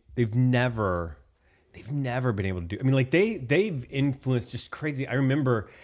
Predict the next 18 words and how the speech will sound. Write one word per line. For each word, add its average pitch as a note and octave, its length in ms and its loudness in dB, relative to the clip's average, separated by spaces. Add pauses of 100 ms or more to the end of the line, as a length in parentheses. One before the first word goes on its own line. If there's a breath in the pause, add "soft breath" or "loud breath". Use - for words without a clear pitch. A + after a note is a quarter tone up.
(240 loud breath)
there A#2+ 240 4
was G#2+ 560 2
a A2 60 -2
moment A#2+ 580 4
where G#2 320 2
a G2 60 2
presidential A#2 460 -2
candidate G2 380 -2
was G#2 160 -4
gonna G#2 160 0
have G2+ 480 -2
a - 20 -14
huge C#3+ 400 -2
rally, F2 480 -4 (760 loud breath)
and, G2+ 540 0 (460)
uh, F#2 360 -4 (440)
stars C#3+ 540 2
on A2+ 160 2